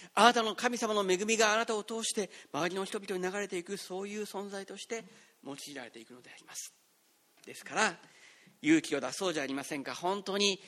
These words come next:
自信を持って歩んでいこうじゃありませんか。感謝して歩んでいこうじゃありませんか。あなたを通して、この神の愛の支配は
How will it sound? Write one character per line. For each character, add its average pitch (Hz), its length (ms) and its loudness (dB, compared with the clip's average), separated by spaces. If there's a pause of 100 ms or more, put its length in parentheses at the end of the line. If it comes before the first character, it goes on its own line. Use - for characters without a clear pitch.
(140)
自 165 100 4
信 202 240 8
を 202 60 8
持 214 80 6
っ 214 100 0
て 202 80 6
歩 185 160 6
ん - 20 -4
で 180 60 2
い 170 40 2
こ 170 100 -2
う 170 40 0
じ 151 60 -4
ゃ 151 40 -4
あ - 20 -4
り 139 60 -4
ま 139 100 -6
せ 147 120 -8
ん 131 80 -10
か。 - 80 -10 (1900)
感 247 220 4
謝 214 140 0
し - 80 2
て 196 80 2
歩 185 160 4
ん 180 40 -2
で 170 80 2
い - 20 -6
こ 170 100 -2
う 156 60 -2
じ 151 60 -2
ゃ - 20 -2
あ 139 40 -2
り 139 60 -6
ま 135 80 -8
せ 156 140 -10
ん 139 60 -10
か。 127 100 -12 (1600)
あ 131 60 -10
な 135 100 -2
た 135 140 -6
を 135 40 -6
通 180 220 -2
し - 140 -2
て、 131 160 -4 (880)
こ 214 120 0
の 226 100 2
神 233 260 -2
の 180 140 2
愛 196 120 2
の 170 100 -2
支 185 180 0
配 156 280 -2
は 175 300 2